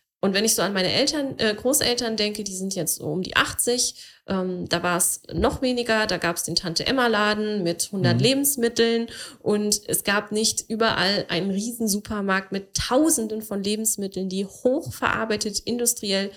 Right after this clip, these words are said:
Speaker 1: hergestellt, gepanscht mit Zucker, mit Zusatzstoffen und allem Möglichen waren. Und das,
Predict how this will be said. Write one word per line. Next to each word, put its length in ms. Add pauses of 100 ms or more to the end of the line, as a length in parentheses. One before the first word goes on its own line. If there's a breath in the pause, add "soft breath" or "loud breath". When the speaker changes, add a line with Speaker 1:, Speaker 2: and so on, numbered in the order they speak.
(120)
Speaker 1:
hergestellt, 560 (240)
gepanscht 560
mit 240
Zucker, 380
mit 260
Zusatzstoffen 760
und 160
allem 220
Möglichen 460
waren. 260 (680 loud breath)
Und 400 (120)
das, 300